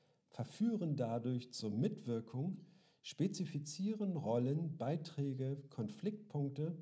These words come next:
bis schließlich die Entscheidung geradezu logisch aus den Ergebnissen des Verfahrens folgt. Mit der Engführung der Kommunikation unter Mitwirkung der Beteiligten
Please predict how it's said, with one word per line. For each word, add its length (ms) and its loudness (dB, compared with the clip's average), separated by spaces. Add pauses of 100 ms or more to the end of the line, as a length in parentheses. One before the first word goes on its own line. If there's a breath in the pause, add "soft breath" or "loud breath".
(360 loud breath)
bis 180 -2
schließlich 560 0 (340 loud breath)
die 100 0
Entscheidung 580 0
geradezu 680 -2
logisch 760 2 (140)
aus 260 0
den 300 -2
Ergebnissen 800 -6 (200 loud breath)
des 120 -4
Verfahrens 640 -8
folgt. 500 -10 (1600 loud breath)
Mit 200 4
der 240 -2
Engführung 680 2
der 120 0
Kommunikation 1080 0
unter 300 0
Mitwirkung 640 0
der 100 0
Beteiligten 840 -4